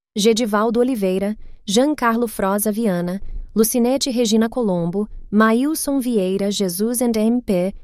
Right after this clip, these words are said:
Mateus Luiz Secrete. Volume nove, número três.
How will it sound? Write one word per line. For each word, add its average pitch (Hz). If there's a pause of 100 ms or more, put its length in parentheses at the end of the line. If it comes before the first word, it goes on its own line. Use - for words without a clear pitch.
Mateus 247
Luiz 220
Secrete. 208 (400)
Volume 202
nove, 226
número 220
três. -